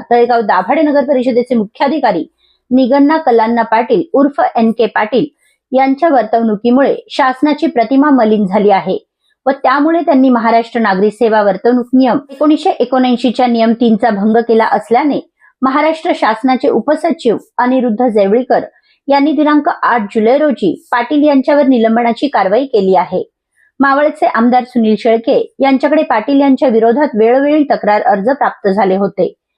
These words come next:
तसेच शनिवार दिनांक एक जून रोजी दारू पिऊन बेदरकारपणे गाडी चालवून अपघातास कारणीभूत ठरलेल्या पाटील यांच्या विरोधात प्राप्त तक्रारी पाहता आमदार सुनील शेळके यांनी आज अधिवेशनात या संदर्भात लक्षवेधी लावली होती.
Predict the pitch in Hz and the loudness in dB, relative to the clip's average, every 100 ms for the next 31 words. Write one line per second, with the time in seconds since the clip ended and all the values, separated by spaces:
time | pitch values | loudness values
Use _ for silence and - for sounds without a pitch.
0 | _ _ - 277 330 269 311 233 247 226 | _ _ -6 -4 -2 -4 -2 0 0 0
1 | 220 214 220 247 - 233 226 185 226 269 | -2 -2 -2 -2 0 0 0 -2 0 2
2 | 285 269 214 175 - _ _ _ - 240 | 2 0 -2 -6 -8 _ _ _ -4 -2
3 | 247 320 311 320 294 233 226 220 220 226 | 0 -2 0 2 2 2 0 0 -2 -2
4 | 226 208 196 214 247 240 190 - - 214 | -2 0 0 0 -2 -2 -4 -6 -6 -6
5 | - - - 330 254 208 214 208 196 - | -2 -2 -2 -2 -4 -2 0 0 -2 -4
6 | 202 208 214 208 185 240 240 233 247 202 | 0 2 2 0 -2 0 0 0 -2 0
7 | 214 262 277 - _ _ _ _ - 269 | 0 0 -2 -6 _ _ _ _ -4 -4
8 | 269 330 262 233 220 214 220 220 262 - | -2 -2 -2 0 0 0 -2 -4 -2 -4
9 | - 233 240 240 240 - 240 277 285 302 | -4 -2 2 2 0 -2 0 0 0 -2
10 | 294 302 262 247 - 220 214 208 202 226 | 0 0 2 0 -2 -4 -2 0 0 0
11 | 214 226 190 - _ _ _ - 254 285 | -2 -4 -6 -6 _ _ _ -4 -2 0
12 | 254 226 262 277 277 220 214 - 277 262 | -2 0 0 0 -2 -2 -2 -2 0 2
13 | 311 196 185 190 196 180 139 | 0 0 0 -2 -2 -4 -6